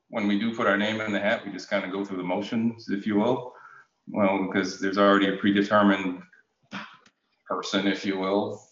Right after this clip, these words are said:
right? A little nepotism, whatever you wanna call it, unfortunately, um, that exists. So without that sponsorship, like a Kevin or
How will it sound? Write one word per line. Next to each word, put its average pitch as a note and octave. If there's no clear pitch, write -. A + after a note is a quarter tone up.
right? G#2
A G2+
little G#2
nepotism, G#2
whatever G#2
you G#2+
wanna G2+
call A#2
it, G#2+
unfortunately, G#2
um, G2
that B2+
exists. A#2
So C3
without A#2+
that A2+
sponsorship, G#2+
like F#2+
a G2
Kevin G2+
or E2+